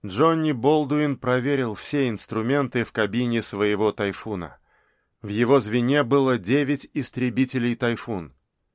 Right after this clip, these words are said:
Они входили в состав второй тактической авиационной группы. Его сто девяносто восьмая эскадрилья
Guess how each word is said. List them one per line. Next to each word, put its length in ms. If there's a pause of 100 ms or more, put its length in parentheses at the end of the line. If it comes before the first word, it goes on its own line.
(320)
Они 280
входили 420
в 80
состав 480
второй 540
тактической 840
авиационной 920
группы. 520 (560)
Его 380
сто 280
девяносто 520
восьмая 580
эскадрилья 920